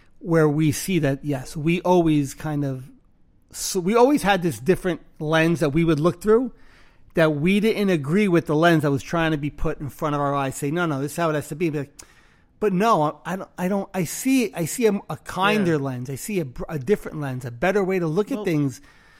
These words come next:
Speaker 2: simply put, we didn't, I, I, in my case, I didn't know how to deal with it. I didn't know how to deal with, with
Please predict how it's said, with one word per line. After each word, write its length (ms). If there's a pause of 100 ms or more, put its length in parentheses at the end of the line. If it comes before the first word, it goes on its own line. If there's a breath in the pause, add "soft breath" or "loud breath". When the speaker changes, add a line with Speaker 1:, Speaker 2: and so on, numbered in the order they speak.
(160)
Speaker 2:
simply 320
put, 180
we 140
didn't, 400
I, 120 (200)
I, 20
in 240
my 160
case, 320 (200)
I 40
didn't 200
know 60
how 80
to 60
deal 320
with 240
it. 160
I 80
didn't 240
know 80
how 100
to 100
deal 360
with, 180 (300)
with 240